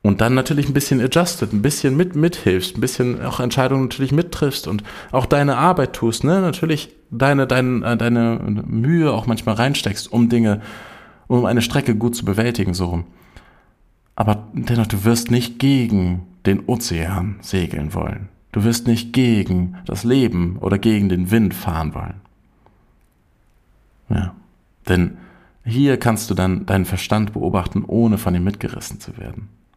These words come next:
Das ist wow, das ist richtig, richtig stark. Selbstsicherheit ist also genau dieses Gefühl von,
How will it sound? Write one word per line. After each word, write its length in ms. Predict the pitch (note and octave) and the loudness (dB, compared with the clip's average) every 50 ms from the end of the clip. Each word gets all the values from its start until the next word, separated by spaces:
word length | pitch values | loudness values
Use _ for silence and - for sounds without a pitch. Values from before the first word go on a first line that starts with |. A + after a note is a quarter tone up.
| _ _ _ - - | _ _ _ -8 -2
Das 340 | G2 F2+ E2+ E2 - - | -2 0 0 0 -4 -6
ist 260 | - C2+ - - - - | -10 -10 -10 -12 -12 -10
wow, 440 | - E2+ E2 E2 E2+ E2 F2+ G#2 G#2 - | -8 -4 -2 0 0 0 -2 -4 -10 -12
das 220 | - - - - | -12 -12 -10 -10
ist 180 | F#2+ - - - | -10 -10 -6 -6
richtig, 320 | F#2+ F2+ - - F#2 - | -6 -6 -4 -6 -8 -8
richtig 280 | G2 F#2 F#2 - F#2+ - | -8 -8 -8 -8 -8 -8
stark. 360 | - - - F#2 F#2 - - - _ _ _ _ _ - - - _ _ _ _ _ _ _ - - - _ _ _ _ _ _ - - | -8 -6 -8 -8 -8 -12 -14 -20 _ _ _ _ _ -20 -20 -20 _ _ _ _ _ _ _ -20 -20 -20 _ _ _ _ _ _ -18 -6
Selbstsicherheit 760 | - - G#2 G#2+ G#3+ - - A#2 A#2+ B2 A2 G#2+ G#2 G2 - | 0 0 0 0 0 -2 -2 0 2 2 2 4 2 2 0
ist 160 | - - - | -4 -8 -6
also 200 | - E2+ F2 F2+ | -4 -2 -2 -2
genau 540 | E2+ - F2+ F2 F2 F#2 G2 G2+ G2+ G2 F#2+ | 0 0 2 2 4 4 4 4 4 2 2
dieses 400 | - - F#2+ F2 F2 E2+ - - | 0 -2 -2 -2 -2 -4 -4 -4
Gefühl 460 | - - - - - - G2 F#2+ F#2+ | -6 -6 -6 -4 -2 0 2 2 2
von, 420 | F#2+ - - F2+ F2 F2+ F2+ F2+ | 0 -2 -2 -2 -2 -2 -2 -4